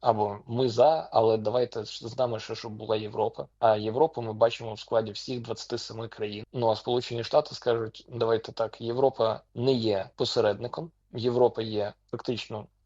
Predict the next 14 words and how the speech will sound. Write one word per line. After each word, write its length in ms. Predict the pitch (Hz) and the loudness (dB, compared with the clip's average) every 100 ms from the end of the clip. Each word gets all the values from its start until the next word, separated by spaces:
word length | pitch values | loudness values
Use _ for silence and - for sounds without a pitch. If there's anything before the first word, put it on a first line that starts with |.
| - | -12
суб'єктом, 500 | - 123 120 113 117 | -6 0 2 2 0
в 40 | |
якого 280 | 110 110 120 | -2 4 4
ви 100 | 117 | 4
інтегруєтесь. 920 | 120 127 107 107 113 113 120 - - - | -2 -4 -2 0 -2 -4 -6 -10 -10 -2
Ви 240 | 117 131 | 4 4
з 100 | 110 | 2
Європою 440 | 113 120 113 117 | 2 2 2 0
в 60 | 113 | 0
одних 260 | 117 120 - | 0 -2 -4
цінностях, 500 | - 127 180 - 135 | -6 -4 -6 -6 -6
представляєте 640 | - 110 - 117 147 165 | -6 -6 -2 0 0 0
Європу 420 | 170 113 127 - | -2 0 0 0
ви». 180 | 170 190 | 0 0